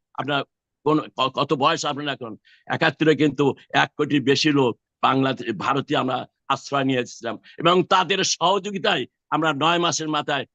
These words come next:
বাংলাদেশকে আমরা স্বাধীন করেছি মুক্তিযুদ্ধের মধ্য দিয়ে। আজকের যে অবৈধ আমাদের প্রধান উপদেষ্টা একটি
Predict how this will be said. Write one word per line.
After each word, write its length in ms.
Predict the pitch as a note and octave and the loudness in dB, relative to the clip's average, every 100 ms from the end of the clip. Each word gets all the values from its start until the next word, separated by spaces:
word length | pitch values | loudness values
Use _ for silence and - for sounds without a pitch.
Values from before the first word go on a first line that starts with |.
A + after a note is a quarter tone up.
| _ | _
বাংলাদেশকে 560 | - D3 D3 C3+ C3+ - C3 | -2 -2 -4 -6 -8 -6 -6
আমরা 120 | B2+ | -6
স্বাধীন 360 | - C#3 C3+ C3+ | -6 -6 -4 -4
করেছি 220 | B2+ B2+ B2 | -4 -4 -2
মুক্তিযুদ্ধের 560 | D3 - A2+ A#2 A2 B2+ | -2 -6 -8 -6 -2 -2
মধ্য 300 | - G2+ A2+ | -2 -2 -4
দিয়ে। 200 | G#2 F#2 _ - _ _ _ _ _ | -2 -6 _ -20 _ _ _ _ _
আজকের 360 | C#3+ D3 - F3 | -4 -2 0 0
যে 240 | C#3+ F3 B2 _ _ _ _ _ _ - - _ - | 4 2 2 _ _ _ _ _ _ -8 -8 _ 2
অবৈধ 380 | B2+ F3 F#3+ D#3+ | 4 6 4 4
আমাদের 380 | E3 E3 D3 C#3+ - _ _ _ _ _ _ _ _ _ _ _ - | 4 2 2 0 -2 _ _ _ _ _ _ _ _ _ _ _ -2
প্রধান 280 | D#3+ F#3+ F#3+ | 2 4 2
উপদেষ্টা 460 | E3+ E3+ E3 C#3+ B2+ - | 2 0 0 -2 -6 -2
একটি 380 | F3+ - _ | -2 -2 _